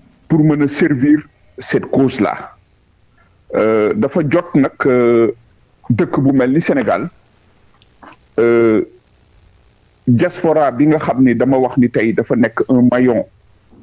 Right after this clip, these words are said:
très important de l'économie du Sénégal, euh, ñu représenter ko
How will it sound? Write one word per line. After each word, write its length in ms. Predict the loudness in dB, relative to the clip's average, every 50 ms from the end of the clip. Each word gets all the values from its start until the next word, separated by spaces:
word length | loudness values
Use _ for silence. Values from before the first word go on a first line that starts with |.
| -20 _ _
très 220 | -2 -2 0 0 0
important 420 | -2 0 -2 -4 -2 -2 -2 0
de 100 | 0 0
l'économie 420 | 0 0 0 0 2 2 2 2
du 60 | 0 -2
Sénégal, 480 | -4 -4 -4 -2 -4 -4 -4 -6 -12 -18 _ _ _ _ -20 -20 -20 -20 -20 -20 -20 _ _ _ _ _ -2
euh, 200 | 0 2 2 2 2
ñu 200 | 4 4 4 4
représenter 600 | 2 0 0 0 0 0 0 0 -2 0 -2 -2
ko 280 | -2 0 0 -2 -2